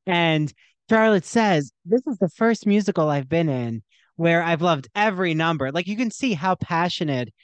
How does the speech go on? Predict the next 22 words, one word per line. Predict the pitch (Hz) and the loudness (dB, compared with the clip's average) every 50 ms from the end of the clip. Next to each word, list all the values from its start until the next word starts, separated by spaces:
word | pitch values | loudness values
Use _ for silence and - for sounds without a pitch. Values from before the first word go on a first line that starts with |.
| _ _ _ _ _ _ - | _ _ _ _ _ _ -4
she | - - 240 269 294 | 0 2 2 4 4
is | 285 269 202 | 2 2 2
and | 214 185 | 0 0
the | 175 156 | 0 0
whole | 127 214 214 - | 2 2 0 0
cast, | - 233 240 208 151 - - | 0 0 0 0 -2 -2 -2
Betty, | - 196 202 208 202 196 175 143 - _ _ _ _ _ - | 0 0 2 2 0 0 -2 -4 -6 _ _ _ _ _ -6
about | 180 170 185 180 175 175 143 | -4 0 0 0 0 0 -4
how | - - 190 214 226 | -6 -2 0 2 2
much | 233 214 - | 2 2 0
she's | - 214 165 | 0 -2 0
gone | - 196 185 190 185 | 2 2 2 2 2
into | 170 - 175 | 0 0 -2
the | - - | -4 -4
character | - - 185 202 214 185 - 202 185 | -2 0 0 0 0 0 0 0 0
of | 165 151 | 0 2
Margaret. | 151 151 147 135 143 143 | 0 0 0 0 0 0
I | 156 170 | 2 2
remember | 190 202 196 185 180 170 160 | 2 2 2 2 2 0 0
Betty | 143 170 170 175 165 | 2 2 2 0 0
talking | - 165 165 165 - - 170 | 0 0 -2 -2 -2 -2 -2
about | 165 156 160 156 156 160 160 - | 0 0 2 2 0 0 -2 -4